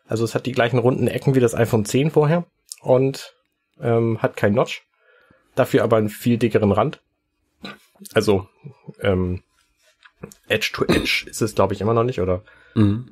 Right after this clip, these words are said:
Speaker 1: Was sagt man
Speaker 2: Nee,
Speaker 1: da?
Speaker 2: ist es, ist es nicht. Der, ich, der, der Rand sah mir immer noch ähnlich groß aus, nur dass er halt jetzt weiter in die, in die Rundung, also ein bisschen anders aussieht.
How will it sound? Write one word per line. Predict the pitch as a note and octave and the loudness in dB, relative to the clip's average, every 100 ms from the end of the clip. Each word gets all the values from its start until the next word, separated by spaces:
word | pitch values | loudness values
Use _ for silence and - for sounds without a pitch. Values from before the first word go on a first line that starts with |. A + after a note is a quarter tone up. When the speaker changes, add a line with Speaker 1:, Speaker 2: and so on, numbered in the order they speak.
| - | -8
Speaker 1:
Was | - - | -4 -4
sagt | G2 | 0
man | G#2+ | 4
Speaker 2:
Nee, | A2+ | 4
Speaker 1:
da? | |
Speaker 2:
ist | A2 G#2 | 4 0
es, | A2 | 0
ist | G#2 | -2
es | G#2+ A2+ | -2 -2
nicht. | G2 - | -2 0
Der, | G2 G#2+ | 0 0
ich, | G#2+ | 0
der, | A2 A2 A2 | 2 2 2
der | A2 A2 | 2 4
Rand | C#3 D#3 | 4 4
sah | C#3+ C3+ | 4 4
mir | B2+ | 4
immer | A#2+ | 2
noch | A2+ - | 0 -2
ähnlich | A2 F2+ G#2 C3 C#3 - | -8 -4 2 4 4 2
groß | G#2+ G#2+ | 0 2
aus, | A2+ C3+ - - - - - | 0 -4 -8 -16 -20 -8 0
nur | A2 | 2
dass | A#2+ | 4
er | G#2 | 2
halt | G#2+ | 2
jetzt | G#2 G#2+ | 0 -2
weiter | G#2 A2 A2 A2+ | 0 2 2 0
in | A2+ | 2
die, | G#2+ | 2
in | A2 - G2+ G2 | 0 2 2 4
die | G2 | 2
Rundung, | G2 G#2+ G#2+ G2 F#2+ F#2+ - _ _ _ | 4 4 4 2 0 -6 -18 _ _ _
also | B2 G#2+ | -2 2
ein | G#2+ | 2
bisschen | G#2+ G#2 | 0 -2
anders | F#2 F#2 E2+ | 0 0 -2
aussieht. | E2 F2 | -8 -8